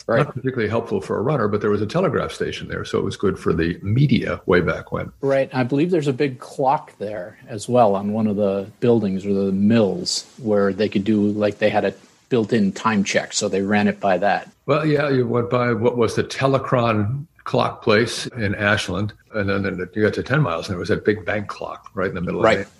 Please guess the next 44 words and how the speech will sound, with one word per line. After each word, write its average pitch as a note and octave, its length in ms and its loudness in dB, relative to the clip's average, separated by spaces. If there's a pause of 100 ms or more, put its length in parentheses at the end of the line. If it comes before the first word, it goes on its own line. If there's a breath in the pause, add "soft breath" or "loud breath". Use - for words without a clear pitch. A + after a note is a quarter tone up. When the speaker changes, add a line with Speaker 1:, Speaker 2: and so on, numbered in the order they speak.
Speaker 2:
it. A#2+ 160 -6 (380 loud breath)
Anyway, D3 320 0
the C#3 140 0
B E3+ 160 0
A D3+ 180 0
A C3+ 60 2
was A#2 180 0
this A2+ 160 0
quite C#3 320 0
vibrant A2 720 2 (200)
athletic A#2 500 2
institution G#2+ 640 0
up A2 180 0
until A2+ 260 2
the G#2+ 80 0
nineteen G#2 340 2
thirties, A2 400 2
and A2 80 2
then F#2+ 100 2
when F#2+ 120 2
the F2+ 100 2
Depression F#2 520 0
came, F2 420 -2 (100)
the G2 120 -8
B F#2+ 180 2
A F#2+ 280 2
A F#2+ 120 0
went G2+ 220 0
bankrupt. - 540 -2
And F2 260 -2
soon, B2 400 2
all C#3 320 2
that C#3 100 4
was F#2 220 -2
left A2 420 2
was G2+ 300 0
the G2 80 -2
Boston G#2 340 2
Marathon F#2 640 0 (140)
and F2+ 280 -4
the F2 220 -2 (200)
B A2 180 0
A F#2 60 2
A F#2+ 260 2